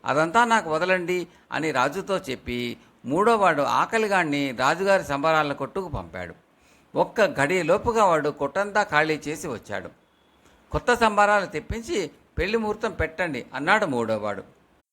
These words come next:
"సంబరాలు అయిపోతే సరా, పీపాల నిండా సారా ఉన్నది, అది కాస్త పులిసినట్టు అనుమానంగా ఉన్నది," అంతా ఖర్చయిపోయాక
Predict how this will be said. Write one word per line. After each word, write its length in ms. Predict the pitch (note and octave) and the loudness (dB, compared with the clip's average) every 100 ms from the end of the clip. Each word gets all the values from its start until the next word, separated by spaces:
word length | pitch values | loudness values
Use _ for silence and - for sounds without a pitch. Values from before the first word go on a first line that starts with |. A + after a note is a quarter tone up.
| _ _ _ | _ _ _
"సంబరాలు 560 | - B2 C#3 F#3+ A3+ A#3 | 0 0 4 6 6 4
అయిపోతే 460 | F3+ F3 F#3+ G3 | 2 0 -4 -4
సరా, 460 | G3 F3+ A#3 C4 D3 - _ _ | -2 -2 0 0 -2 -8 _ _
పీపాల 440 | D#3 G3+ A3+ G#3+ | -10 2 4 4
నిండా 300 | G3+ F#3+ F#3+ | 0 0 0
సారా 360 | G#3+ C#3+ D3 F3+ | 2 2 4 2
ఉన్నది, 420 | D3 B2 A2 G#2+ - _ - | 0 -2 -2 -6 -10 _ -6
అది 160 | D#3 | -4
కాస్త 360 | - G3+ G3+ F#3+ | 0 2 2 -4
పులిసినట్టు 640 | - E3+ G3+ A3 G#3+ - | -8 -10 -4 -4 -4 0
అనుమానంగా 680 | G3+ C#3+ E3+ F3+ F3+ F3+ G3+ | 2 2 2 2 0 2 2
ఉన్నది," 400 | D#3+ B2+ A2 G2+ _ _ _ | 4 0 -4 -12 _ _ _
అంతా 460 | - D3 G3 G#3 B3+ | -4 -4 -6 0 0
ఖర్చయిపోయాక 1160 | - - - F3 C3 B2+ A#2+ A2+ A#2+ A2+ A2+ | 0 -12 -6 -6 -2 0 0 -2 -2 0 0